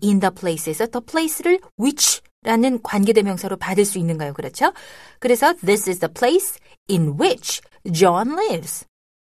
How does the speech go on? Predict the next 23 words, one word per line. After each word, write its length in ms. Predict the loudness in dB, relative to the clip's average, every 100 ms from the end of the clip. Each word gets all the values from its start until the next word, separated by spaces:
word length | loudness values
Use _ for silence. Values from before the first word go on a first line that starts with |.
| _ _ _ _ 2
존이 460 | 4 4 2 -2
살고 440 | -4 0 0 2 2
있는 560 | 2 2 2 0 -2
장소다라는 1040 | -4 -2 -2 0 -2 0 2 2 0 -2 -4
얘기인데 640 | -4 -4 -4 -4 -4 -6 -10 -2
여기서 280 | 2 4 2 0
in 220 | 2 2
which는 540 | 0 -4 -2 0 0 -4 _ -20 _ 4
where로 540 | 6 6 4 0 -2
바꿀 260 | -6 -4 -4
수가 180 | -2
있습니다. 440 | -6 -6 -10 -12 -10
관계부사 680 | -4 -2 -2 -6 -2 0 0
where는 680 | 0 0 2 0 0 -2 -2 -6 -16 -4
전치사 460 | -2 -2 0 -2
플러스 280 | 0 -2 -2
관계대명사다 1160 | -4 -2 -2 -2 -2 -2 -2 -6 -4 -2 -2 -4
그랬잖아요. 720 | -4 -6 -6 -6 -2 -2 -2
그래서 280 | -4 -6 -8 -8 -20 -20 _
this 380 | -2 4 4 2
is 160 | -6 -4
the 140 | -8 -10
place 440 | -4 0 2 0